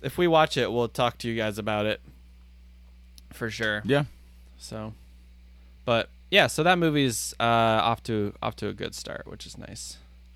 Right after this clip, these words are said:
Speaker 1: So it's good. It's just good to hear that the box office still matters to people, and that, that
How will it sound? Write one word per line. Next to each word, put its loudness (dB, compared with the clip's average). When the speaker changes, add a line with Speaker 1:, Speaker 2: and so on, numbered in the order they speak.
Speaker 1:
So -14
it's -6
good. -2
It's -2
just -4
good 0
to 0
hear 4
that 0
the -6
box -4
office -6
still -8
matters -14
to -16
people, -12
and -12
that, -16
that -8